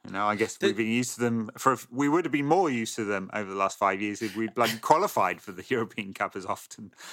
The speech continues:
Speaker 2: The, um, the, one of the things that I, I thought about, um, was that, uh, you know, even the substitutions, it is a really difficult hand to be dealt,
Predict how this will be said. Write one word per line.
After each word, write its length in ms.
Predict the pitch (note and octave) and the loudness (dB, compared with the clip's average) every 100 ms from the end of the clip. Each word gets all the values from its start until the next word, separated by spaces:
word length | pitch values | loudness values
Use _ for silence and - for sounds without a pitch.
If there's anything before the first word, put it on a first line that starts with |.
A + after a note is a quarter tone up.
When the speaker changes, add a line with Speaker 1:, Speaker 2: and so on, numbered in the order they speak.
| - _ - - C#3 - | -20 _ -12 -6 -6 -6
Speaker 2:
The, 340 | D3 E3+ F3+ F3 | -2 0 4 2
um, 300 | F3 E3+ - - | 2 -2 -8 0
the, 240 | C#3+ D#3 | 2 2
one 160 | D#3+ F3 | 2 0
of 60 | F3+ | 0
the 60 | |
things 220 | E3+ D3+ | 0 -2
that 120 | C#3+ C3+ | 2 4
I, 300 | C3+ C3 B2+ | 6 6 2
I 240 | B2+ B2 A#2+ | 0 0 0
thought 280 | - B2+ | -2 -2
about, 400 | A#2 A#2+ A#2+ A#2 - | 2 4 4 2 0
um, 460 | A#2 A#2 A#2+ A#2+ B2 _ - - - _ _ _ - - - - _ - - | -4 -4 -8 -12 -16 _ -20 -20 -20 _ _ _ -20 -20 -20 -20 _ -20 -10
was 200 | D3 D3 | -2 2
that, 140 | D3+ - - _ _ _ - | 4 2 -2 _ _ _ -8
uh, 80 | D3 | -8
you 140 | - D#3+ | -2 2
know, 100 | D#3 | 4
even 240 | D#3+ D#3+ | 2 0
the 60 | D3+ | -2
substitutions, 1160 | - C#3+ - B2+ D#3+ E3 - B2 B2 A#2+ - - _ _ _ _ _ _ - | 0 0 -2 -2 0 0 -2 -6 -6 -6 -6 -8 _ _ _ _ _ _ -2
it 120 | D#3+ | 2
is 180 | F3 D3 | 2 2
a 100 | C#3+ | 2
really 600 | C#3+ D3 D3+ D3+ C#3 C3 | 2 2 4 4 4 2
difficult 480 | C#3+ - - C3 A#2+ | 0 -4 -2 -2 0
hand 220 | B2+ A#2+ | -2 -2
to 80 | A#2 | -10
be 120 | A#2+ | -8
dealt, 560 | A#2 C3 B2+ - - | 2 4 4 0 -10